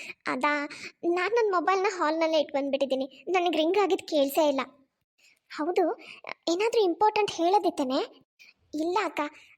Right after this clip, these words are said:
ಸುಮ್ನೆ ನಿನ್ ಹತ್ರ ಮಾತಾಡೋಣ ಅಂತ ಫೋನ್ ಮಾಡಿದ್ದೆ ಅಷ್ಟೇ. ಹೌದಾ ಪ್ರೀತಿ, ನಿನ್ ಹತ್ರವೇನು ವಿಷಯ ಇಲ್ಲ ಅಂದ್ರೆ ಏನು, ನನ್ನ ಹತ್ರ ಇದೆ ತುಂಬಾ ಇಂಪಾರ್ಟೆಂಟ್ ಮ್ಯಾಟ್ರು,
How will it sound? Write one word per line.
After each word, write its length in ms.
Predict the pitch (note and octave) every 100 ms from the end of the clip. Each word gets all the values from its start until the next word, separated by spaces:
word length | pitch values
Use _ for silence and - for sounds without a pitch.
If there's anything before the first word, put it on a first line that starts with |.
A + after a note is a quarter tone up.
| - - -
ಸುಮ್ನೆ 220 | C#4+ A#4+
ನಿನ್ 180 | C#5 A4+
ಹತ್ರ 140 | - G#4
ಮಾತಾಡೋಣ 560 | E4 D4+ G#4 F#4 F4+ D4
ಅಂತ 160 | C#4 C5+
ಫೋನ್ 260 | D#4 D4
ಮಾಡಿದ್ದೆ 280 | C#4+ B3+ C4+
ಅಷ್ಟೇ. 240 | A#3+ - - - _ - - _ -
ಹೌದಾ 440 | D4 C#4 C4 C#4+ D4
ಪ್ರೀತಿ, 880 | - - - D#4+ D#4 D#4+ D#4+ - -
ನಿನ್ 280 | D4 D4+ D#4+ A4+
ಹತ್ರವೇನು 580 | - F#4 F4+ D#4+ D#4+ E4+
ವಿಷಯ 340 | D4 - D#4+
ಇಲ್ಲ 140 | D#4 D4+
ಅಂದ್ರೆ 280 | D4+ D4+ D#4
ಏನು, 140 | C#4 B3+ - C#4
ನನ್ನ 240 | D#4 E4 G4+
ಹತ್ರ 220 | F4+ F4
ಇದೆ 460 | F4 E4+ D#4+ - -
ತುಂಬಾ 420 | D4 D4 D4+ E4
ಇಂಪಾರ್ಟೆಂಟ್ 500 | E4 D#4+ E4 E4 E4
ಮ್ಯಾಟ್ರು, 320 | D4+ C#4+ C#4+